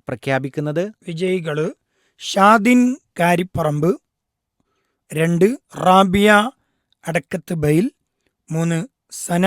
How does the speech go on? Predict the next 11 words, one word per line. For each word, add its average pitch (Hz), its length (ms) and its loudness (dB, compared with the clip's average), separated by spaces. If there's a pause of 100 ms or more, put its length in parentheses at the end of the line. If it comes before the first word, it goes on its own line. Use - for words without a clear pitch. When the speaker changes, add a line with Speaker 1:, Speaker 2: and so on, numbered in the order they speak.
(120)
Speaker 2:
ഷഫീഖ് 180 680 -8
പി 165 220 -8
എസ് 175 240 -6 (240)
പാലക്കാട്. 131 580 -16 (220)
Speaker 1:
മാഷാ 147 360 -4
അല്ലാ, 147 240 -2 (180)
വിജയികൾ 165 500 -4
ഒന്നുകൂടി 196 480 -2 (140)
പ്രഖ്യാപിക്കുകയാണ്. 139 1000 -6 (600)
ഷാദിൻ 226 580 0
കാരിപ്പറമ്പ്, 151 760 -4